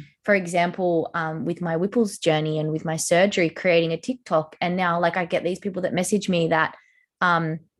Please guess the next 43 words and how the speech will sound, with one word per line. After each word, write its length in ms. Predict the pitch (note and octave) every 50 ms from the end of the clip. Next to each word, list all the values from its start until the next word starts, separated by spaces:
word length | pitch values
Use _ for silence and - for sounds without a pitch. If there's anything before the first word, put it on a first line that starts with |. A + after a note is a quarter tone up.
| _ _ _ _ _ _ _ - - -
have 120 | B3+ G#3+
had 140 | G3 G3+ G3+
a 40 | F#3+
Whipples 340 | G3+ G3+ G3+ A3+ G3 F3+ F#3
and 120 | F3+ F#3+
they're 60 | E3+ E3+
young. 420 | E3+ F#3+ G3+ G#3+ G3+ F#3+ F#3 F3
And 80 | F3 F#3
I'm 100 | F3 F#3
like, 220 | F3 E3+ E3+ -
it's 120 | F#3 -
giving 200 | - G3 F#3 F#3
me 100 | F3+ F3
inspiration 600 | E3+ F3 F3+ - - F3 E3+ E3+ F#3 - - F#3+
to 40 | F3+
start 300 | F3 - - F3+ F3 - -
other 200 | F3 F3 E3+ E3
things, 340 | - - G#3 G3 F3 D#3+
like 180 | F3 D#3+ - -
maybe 280 | E3+ D#3+ D#3+ E3+ F3 F3+
a 40 |
Facebook 380 | F3 - A#3 A#3 A3+ - G3+ G3
group 220 | - - F3 - -
for 80 | -
young 280 | F#3 E3+ F3 E3 F3 F3
people 280 | - - F3 - F3+ F3
that 80 | F3+
have 80 | F3+ E3+
had 160 | - F3+ F3
a 60 | F3+
Whipples, 420 | F3+ G#3 G3+ - F#3 E3 D#3+ D#3+ -
you 80 | F#3
know, 140 | F3+ E3+ E3+ - - - - - - - - _ -
and 160 | G#3+ G#3+ G#3+
you 80 | G#3+
don't 340 | G3 A3+ A#3 B3 C4 B3+ D#4+
find 340 | - D4 B3+ B3 C4+ D#4 E4+
those 220 | E4 D4 C#4+ C4
people 380 | - - A#3 G#3 G3 F#3+ F#3 F#3
unless 340 | F#3+ G3 G3 G3 G#3 - -
you're 80 | G3
creating 800 | - - - F#3 F3 E3+ F3+ F#3+ A3+ A3 F#3 E3 D#3+ D#3+ D#3+ - - -
and 420 | F3 E3+ E3+ E3+ E3+ E3+ E3 E3+